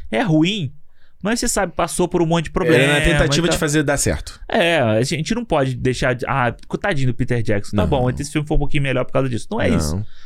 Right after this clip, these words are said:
Speaker 1: Mas a gente entende por que que ele, o que aconteceu, a gente
Speaker 2: É, eu
Speaker 1: se
Speaker 2: acho
Speaker 1: compadece
Speaker 2: É, eu acho
Speaker 1: com
Speaker 2: só
Speaker 1: ele.
Speaker 2: foda a galera às vezes falando coisa que não sabe, assim. Tipo, você vê a galera só falando, "Ah, o cara, por causa do ego dele que ele assumiu a trilogia." Mano, você vê os make-off que o cara não queria dirigir a trilogia.
Speaker 1: É.
Speaker 2: Ele queria dar pra outra pessoa, porque ele não quis.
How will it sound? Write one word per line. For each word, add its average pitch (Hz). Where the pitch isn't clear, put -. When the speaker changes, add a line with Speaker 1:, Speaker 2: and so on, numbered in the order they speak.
Speaker 1:
Mas 220
a 285
gente 175
entende 139
por -
que 196
que -
ele, 247
o 180
que -
aconteceu, 202
a 240
gente 254
Speaker 2:
É, 160
eu 226
Speaker 1:
se 311
Speaker 2:
acho -
Speaker 1:
compadece 127
Speaker 2:
É, 440
eu -
acho 294
Speaker 1:
com 110
Speaker 2:
só 98
Speaker 1:
ele. 101
Speaker 2:
foda 196
a -
galera 135
às 123
vezes 120
falando 131
coisa 120
que 131
não 180
sabe, 101
assim. 85
Tipo, 90
você 87
vê 92
a 101
galera 107
só 110
falando, 110
"Ah, 170
o 135
cara, 160
por -
causa 143
do 160
ego 208
dele 151
que 220
ele 214
assumiu 196
a 196
trilogia." 190
Mano, 196
você 156
vê 143
os 220
make-off 185
que -
o 190
cara -
não 190
queria 240
dirigir 156
a -
trilogia. 104
Speaker 1:
É. -
Speaker 2:
Ele 135
queria 160
dar 214
pra 139
outra -
pessoa, -
porque -
ele 160
não 170
quis. 147